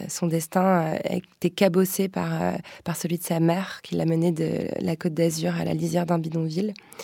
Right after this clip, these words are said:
Le prince charmant, il est laid, il est bizarre, il est inadapté. Il est aussi riche que le roi, certes, mais il est aussi accablé par des parents un peu brutaux, un peu, un peu détachés.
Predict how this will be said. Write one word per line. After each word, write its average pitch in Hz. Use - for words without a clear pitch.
Le 165
prince -
charmant, 185
il 175
est 180
laid, 175
il 170
est 160
bizarre, 165
il 160
est -
inadapté. 170
Il 170
est -
aussi 170
riche 175
que -
le 170
roi, 180
certes, -
mais 165
il 165
est 160
aussi 160
accablé 170
par 180
des 165
parents 170
un 170
peu 165
brutaux, 180
un 165
peu, 165
un 180
peu 185
détachés. 180